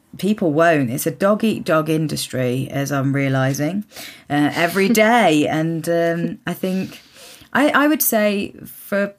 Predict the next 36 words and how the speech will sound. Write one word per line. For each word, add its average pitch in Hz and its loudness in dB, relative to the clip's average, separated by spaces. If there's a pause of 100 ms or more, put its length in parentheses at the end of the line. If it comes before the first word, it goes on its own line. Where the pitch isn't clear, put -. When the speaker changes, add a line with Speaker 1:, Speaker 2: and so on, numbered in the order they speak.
Speaker 1:
communicating 233 2
with 190 -2
new 185 0
people, 156 -2 (120)
the, 165 0
the, 175 -2
the 185 -2
basics 220 0
thing 165 -2 (100)
that 156 0
I 165 2
would 160 0
say 165 2
to - -4
any 165 -2
musician 165 -2
or 143 0 (380)
anybody 151 2
wanting 143 2
to 139 -4
work 143 0
in 143 -2
the 135 0
media 147 2
industry 135 -2
is 139 -2
just, - -4
number 214 4
one, 147 2
don't 170 -2
be 156 -2
a 127 0
dick. 135 -2 (920)
You 175 0
Speaker 2:
Yeah. 147 4
Speaker 1:
know, 151 0